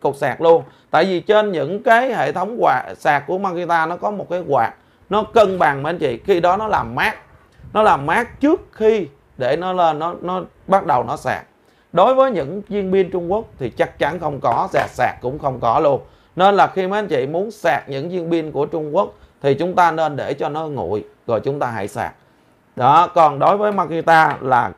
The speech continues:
tốt nhất cứ quăng lên là cho hệ thống quạt nó tự làm mát luôn, để nó có sự độ bền tối đa.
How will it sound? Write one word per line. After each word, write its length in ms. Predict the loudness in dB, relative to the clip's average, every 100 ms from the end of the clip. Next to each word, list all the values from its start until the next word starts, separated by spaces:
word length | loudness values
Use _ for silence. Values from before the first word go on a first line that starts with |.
| _
tốt 140 | 2 2
nhất 300 | 0 -4 -4 -2
cứ 160 | 0 2
quăng 240 | 2 2
lên 260 | 2 2 0 -12 _
là 160 | -6 -4
cho 320 | -2 -2 -2
hệ 180 | -4 -6
thống 240 | -4 -4 -2
quạt 180 | -2 -2 -6
nó 80 |
tự 300 | -8 -4 -2
làm 240 | -2 -4 -4
mát 240 | -6 -2
luôn, 180 | 0 0 -4 -20 -10
để 180 | -6 -4
nó 140 | -4
có 300 | -6 -2 -2 -4
sự 300 | -6 -8 -8 -6
độ 200 | -4 -4
bền 240 | -2 -4 -4
tối 160 | 0 2
đa. 160 | 2